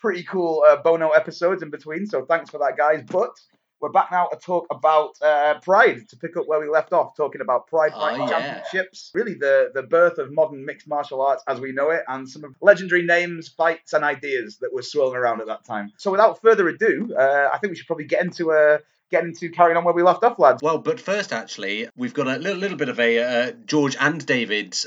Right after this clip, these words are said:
Speaker 2: adventures in Puro this time, uh, because, uh, we've actually had quite a spate of us, like, physically meeting up in the same place because, uh, myself and Sarah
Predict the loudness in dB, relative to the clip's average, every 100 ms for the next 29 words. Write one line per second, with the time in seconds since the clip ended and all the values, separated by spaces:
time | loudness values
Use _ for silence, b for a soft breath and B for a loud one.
0 | -4 -2 -2 -2 -4 -6 -2 -2 -2 -4
1 | -10 B B B -8 -6 -4 -2 0 -2
2 | -4 b b b 0 2 2 0 2 2
3 | 4 6 6 4 b b 0 4 6 6
4 | 6 4 2 2 2 2 2 0 -2 -6
5 | -4 -2 0 -2 -4 -10 -6 0 0 0
6 | -10 b b -4 -2 0 -2 0 2 2
7 | 0 0 0 -2 -4 B B B 0 2
8 | 2 0 0 0 0 0 -4 -2 0 2
9 | 0 -2 0 0 0 -2 -2 -2 0 2
10 | 2